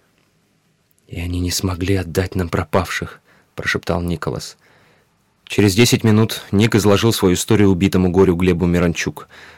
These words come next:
Последней пропажей был его трехмесячный ребенок. Лара, его жена, впала в глубокую депрессию. Теперь Глеб винил во всем себя. Николасу нужен был именно такой человек, отчаявшийся и отчаянный. Вдвоем они вломились в строение контрольно-пропускного пункта.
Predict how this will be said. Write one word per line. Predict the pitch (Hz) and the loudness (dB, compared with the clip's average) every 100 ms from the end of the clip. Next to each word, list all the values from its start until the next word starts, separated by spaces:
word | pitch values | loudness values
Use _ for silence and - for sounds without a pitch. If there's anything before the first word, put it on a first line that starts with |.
| _ - | _ -10
Последней | - 113 107 | -2 2 2
пропажей | 101 95 110 107 92 | 2 2 2 2 2
был | 80 95 | 2 2
его | 90 | 2
трехмесячный | 92 95 - 95 - - 87 | 0 0 0 -2 -2 -4 -2
ребенок. | 92 85 78 76 - _ - _ | 0 0 -2 -4 -14 _ -20 _
Лара, | - 98 104 82 | -2 2 2 0
его | 80 | -2
жена, | 85 92 101 | -2 0 0
впала | 95 101 92 | -2 0 0
в | 85 | 0
глубокую | 92 90 95 - | -2 0 -2 -2
депрессию. | 82 85 95 104 - - 76 _ - _ _ | -4 -2 0 0 0 -6 -8 _ -20 _ _
Теперь | - - 87 | -8 -4 0
Глеб | 92 90 90 | 0 0 0
винил | 87 82 | -2 -2
во | 85 | -4
всем | - 80 | -4 -6
себя. | 78 80 73 - _ _ _ _ _ - | -4 -6 -6 -10 _ _ _ _ _ -4
Николасу | 95 98 98 - 98 | 0 2 2 0 0
нужен | 101 95 92 | 0 0 0
был | 95 | 2
именно | 95 92 | 2 0
такой | 85 101 110 92 | -2 0 2 0
человек, | - 76 71 - - _ _ - | 0 -2 -4 -8 -14 _ _ -8
отчаявшийся | 85 - - 92 82 - 69 - - _ - | -8 -4 2 2 2 -4 -6 -8 -10 _ -6
и | 87 | -4
отчаянный. | 80 - 90 69 78 - _ _ _ - _ 92 | -4 -2 -2 -2 -8 -16 _ _ _ -20 _ -6
Вдвоем | 87 104 120 107 | 2 6 6 6
они | 98 | 4
вломились | 98 107 107 98 | 4 4 4 2
в | |
строение | 95 95 104 92 | 2 4 4 2
контрольно-пропускного | 92 - 104 92 95 95 - 98 95 | 0 0 2 2 0 -4 -2 0 0
пункта. | - 92 76 - 95 | 0 -2 -2 -8 -12